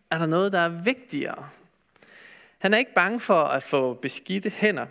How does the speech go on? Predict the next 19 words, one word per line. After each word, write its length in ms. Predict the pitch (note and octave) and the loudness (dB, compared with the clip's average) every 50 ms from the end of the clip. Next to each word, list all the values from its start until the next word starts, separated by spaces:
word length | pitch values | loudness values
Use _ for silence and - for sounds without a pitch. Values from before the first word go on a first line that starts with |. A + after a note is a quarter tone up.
| - - - _ - | -14 -20 -20 _ -4
Han 180 | - F#3+ F3+ F#3+ | 0 0 2 2
er 40 | G#3 | 2
ikke 140 | A#3+ - | 2 4
bange 240 | - F#3 F3 F#3 G#3 | 4 4 4 4 0
for 200 | G#3+ - D#3+ C3+ | 0 0 0 0
at 140 | B2 - - | 0 -2 -2
røre 340 | - B2+ C#3+ E3 F#3 F#3 E3 E3 | 0 0 2 2 0 -2 -4 -4
manden 480 | D#3+ D#3+ E3 E3+ C#3+ C3+ C3 C3 C3+ - | -2 -2 -2 -2 -4 -6 -10 -12 -10 -10
i 60 | C#3 | -12
grøften. 580 | C3+ - D3+ D#3+ F#3+ - - - - C3+ C3+ C3+ _ _ _ _ _ _ _ _ _ _ | -6 -2 -2 -2 -2 -2 -8 -14 -12 -12 -12 -14 _ _ _ _ _ _ _ _ _ _
Han 180 | - - F3 | -6 -6 -4
forbinder 500 | - - E3+ F3 - G3 B3 A#3 F3 B2+ | -2 -4 -4 -2 0 0 0 0 -2 -6
ham, 240 | - - - - - - _ _ _ _ _ _ _ _ _ _ _ _ - | -8 -10 -12 -14 -14 -18 _ _ _ _ _ _ _ _ _ _ _ _ -6
løfter 380 | D3 D3+ G3 G3+ - - F#3+ | -2 0 0 0 0 -2 -2
ham 200 | F3 F3 E3+ E3+ | 0 0 0 0
op 200 | F3+ G#3+ A3 - | 0 -2 -2 -4
på 120 | - - E3+ | -6 -6 -4
et 140 | D#3 D#3 - | -4 -6 -6
æsel, 460 | - F#3+ G3 E3+ D#3 - - - - | -8 -6 -6 -8 -10 -12 -16 -18 -20